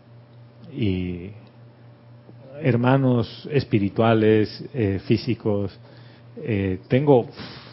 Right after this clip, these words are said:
mi compañera, pareja amada de, de camino, y otro hermano que cumple enseguida el veinticinco,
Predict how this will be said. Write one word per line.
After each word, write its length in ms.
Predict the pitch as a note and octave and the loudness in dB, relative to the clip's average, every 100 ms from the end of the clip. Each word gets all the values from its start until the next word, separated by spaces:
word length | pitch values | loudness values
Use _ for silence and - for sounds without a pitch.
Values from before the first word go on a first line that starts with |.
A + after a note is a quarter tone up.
| - - - - - - D#3 - - - | -20 -20 -20 -20 -20 -18 -16 -14 -14 -8
mi 440 | C3+ A2+ G#2 G2 | -4 -2 -2 -4
compañera, 1120 | F#2+ B2 A2 A#2+ C3 C#3 B2 A#2 G#2+ G2 G2 F#2+ | 0 0 2 2 6 8 8 8 6 2 -2 0
pareja 720 | A#2 B2 B2 B2 G#2+ G2+ F2+ - - - - - - | 4 4 4 2 2 -2 -6 -16 -20 -20 -20 -20 -6
amada 420 | A2 A#2+ B2+ B2+ | -2 4 6 6
de, 280 | A2+ G#2+ G#2+ | 6 4 2
de 120 | G2+ | -2
camino, 460 | G2+ A2+ A#2+ A#2+ A#2 - - - - - - - - - - - - - - - - - | -2 0 0 0 -4 -10 -20 -20 -20 -20 -20 -20 -20 -20 -20 -20 -20 -20 -20 -20 -20 -2
y 200 | D3 C3+ | 6 8
otro 440 | C#3 D3+ D3+ D#3 | 8 8 8 10
hermano 340 | D3 D3 D3+ C#3+ | 10 8 8 8
que 120 | B2+ | 6
cumple 580 | C#3+ C#3 C#3 B2+ B2 A#2+ | 4 4 6 6 6 2
enseguida 380 | A2 A#2 C#3 C#3 | 2 2 4 6
el 80 | |
veinticinco, 640 | A#2+ A2 A2+ - C#3+ D3+ | 6 2 0 -2 -2 -2